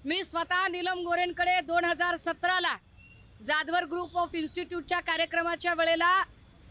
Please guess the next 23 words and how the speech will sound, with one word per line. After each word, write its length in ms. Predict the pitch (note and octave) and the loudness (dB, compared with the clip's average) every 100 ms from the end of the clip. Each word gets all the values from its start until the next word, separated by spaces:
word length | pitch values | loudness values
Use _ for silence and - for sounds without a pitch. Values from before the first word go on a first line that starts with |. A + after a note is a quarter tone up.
| - | -4
शिवसेनेत 560 | - D#4+ F4 F4+ F4 F4+ - | 0 0 2 2 2 0 -2
पक्षप्रवेश 560 | D#4 F#4 F4+ F#4 G4 | -2 -2 0 0 -2
करण्याच्या 440 | - F#4 F4+ F4+ F4+ | 0 0 0 0 -2
संदर्भात 600 | F4 E4+ F4 F4 F4+ E4 | -2 0 0 2 2 0
विनंती 340 | E4+ E4 E4+ | -2 -2 -4
केली 260 | - E4 D#4 | -4 -2 0
होती, 380 | - - D#4 F4+ - - - - - - - - - - - | -2 -2 -4 -4 -12 -20 -20 -20 -20 -20 -20 -20 -20 -16 -4
पण 180 | D4 D4+ | 0 0
नीलम 360 | D4 D4+ F4 | -2 0 0
गोरेंनी 600 | E4+ D#4+ D#4+ D#4+ E4 E4+ | 2 2 2 2 0 -2
दोन 260 | C#4 D4 D#4 | 0 0 2
हजार 280 | D#4 E4 D#4+ | 2 0 0
सतरा 560 | - E4 - F4 D#4+ C#4+ | -2 -4 0 2 2 2
ते 80 | C#4+ | -4
दोन 240 | B3+ D4 | -4 -2
हजार 380 | D4+ D4+ D4+ D#4 D4 - - - | -2 0 0 0 -4 -12 -20 -10
बावीस 460 | G#3 C4 D#4+ F#4 - | 0 2 4 0 0
पर्यंत 400 | D#4+ D4+ A3+ C4 | 2 2 0 -4
माझा 480 | B3 C4 C4+ D4 D#4 | 2 2 2 0 0
पक्षप्रवेश 760 | C#4 B3+ D4 C#4 C#4 D4 C#4+ C#4 | -4 -8 -8 -6 -4 -4 -4 -4
होऊ 200 | D#4 F4+ | -2 2
दिला 260 | F4 E4 | 4 4
नाही. 400 | D4 B3+ A#3+ C4+ | 4 2 0 -4